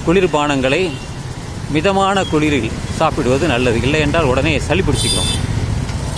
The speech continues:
லெமன் வாட்டர் ரொம்ப நல்லா இருக்கும், ஐஸ் போட்டு கொடுப்பாங்க, அது குடிக்கலாம். அதை விட சிறந்தது மோர் தான். மிக மிக சிறப்பான ஒரு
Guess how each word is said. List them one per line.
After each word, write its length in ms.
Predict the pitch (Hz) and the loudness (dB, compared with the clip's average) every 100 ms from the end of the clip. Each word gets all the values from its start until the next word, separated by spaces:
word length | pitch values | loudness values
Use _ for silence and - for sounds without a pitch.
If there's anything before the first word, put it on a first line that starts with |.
| - - - - - - - - - - - - - - 135 | -2 -2 -2 -2 -4 -4 -4 -4 -4 -6 -6 -6 -6 -2 0
லெமன் 280 | 196 226 208 | 2 2 2
வாட்டர் 340 | 165 - 143 139 | 2 0 0 2
ரொம்ப 140 | 175 139 | 2 2
நல்லா 180 | 151 147 | 2 2
இருக்கும், 260 | 120 104 - - - - - - 151 | 0 -2 -2 -4 -4 -4 -6 -4 -2
ஐஸ் 160 | 190 - | -2 0
போட்டு 180 | 175 - | 0 0
கொடுப்பாங்க, 340 | 131 - 120 101 92 - - 170 | -2 0 0 -2 -4 -6 -2 0
அது 180 | 190 - | 0 -2
குடிக்கலாம். 420 | 170 160 104 - - - - - - 135 | -2 0 -2 -4 -8 -8 -8 -8 -4 0
அதை 140 | 180 | 2
விட 160 | 185 190 147 | 2 2 2
சிறந்தது 520 | 165 190 185 160 202 214 - - - - - - - 147 | 2 2 2 2 2 0 -6 -12 -12 -12 -12 -12 -6 0
மோர் 220 | 220 208 147 | 2 2 2
தான். 160 | 104 92 - 123 | -2 -6 -10 -4
மிக 140 | 135 185 175 | -2 0 0
மிக 140 | 185 - | -2 0
சிறப்பான 420 | 151 165 180 185 185 147 113 104 - - - - - | -2 0 0 0 2 0 -2 -4 -8 -10 -12 -10 -4
ஒரு 140 | 143 | 0